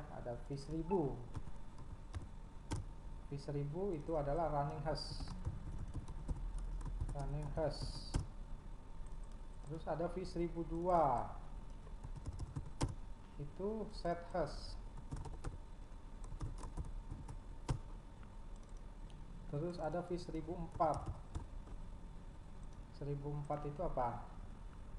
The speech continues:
Seribu empat, seribu dua, seribu empat itu common-nya. Seribu empat itu common. Common-nya. Terus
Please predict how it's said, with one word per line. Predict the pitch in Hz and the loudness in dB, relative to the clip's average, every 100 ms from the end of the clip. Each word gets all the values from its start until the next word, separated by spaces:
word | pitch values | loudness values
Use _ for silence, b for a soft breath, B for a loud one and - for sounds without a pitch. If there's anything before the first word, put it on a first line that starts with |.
| - - | -2 -2
Seribu | 139 139 143 160 175 180 180 165 156 156 - - - - | 0 0 0 -2 0 0 0 -2 -4 -4 -6 -6 -6 -4
empat, | 170 165 165 | -2 0 0
seribu | 147 143 | -2 0
dua, | 147 139 143 165 190 175 | -2 0 0 0 0 0
seribu | 143 139 151 151 | 0 0 0 -2
empat | 147 147 156 147 | -2 2 2 2
itu | 139 | 0
common-nya. | 131 147 160 165 156 127 117 113 - - - - - - - - - - - - | 2 2 4 2 2 2 0 -2 -4 -6 -8 -6 -4 -4 -6 -6 -6 -4 -4 -4
Seribu | 139 143 143 143 | -4 -4 -2 -2
empat | 143 | -2
itu | 143 - - | -2 -2 0
common. | 143 151 147 127 113 104 107 - - - - - - - - - | 2 2 0 0 -2 -2 -4 -6 -4 -4 -4 -2 -2 -2 -2 -2
Common-nya. | 139 139 143 143 139 151 196 - - - - - - - | 0 0 2 2 4 4 2 2 -4 -8 -6 -6 -6 -8
Terus | 147 160 | -4 -4